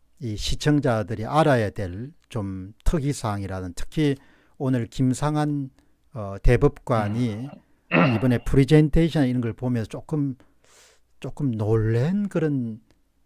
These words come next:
Speaker 1: 이 표정이나 그런 느낌을 가졌던 것 같다, 이렇게 이야기하시는 분도 계시던데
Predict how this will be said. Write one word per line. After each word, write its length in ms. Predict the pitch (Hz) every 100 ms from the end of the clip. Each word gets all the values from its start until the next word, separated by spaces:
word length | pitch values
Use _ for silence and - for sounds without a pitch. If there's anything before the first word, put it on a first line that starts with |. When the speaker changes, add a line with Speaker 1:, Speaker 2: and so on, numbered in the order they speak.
| - 135 - - 120
Speaker 1:
이 380 | 110 107 104 -
표정이나 640 | - - 139 139 123 107 95
그런 480 | - 127 127 120 117 _ -
느낌을 560 | 160 - - 120 104
가졌던 580 | - 127 120 - 110 98
것 0 |
같다, 320 | 101 - 110
이렇게 720 | 135 190 226 - 156 117 104 - _ _ _ _ _ _ _ _ -
이야기하시는 720 | 110 110 113 107 104 - 101
분도 200 | 87 -
계시던데 880 | 104 - 110 107 - 92 98 90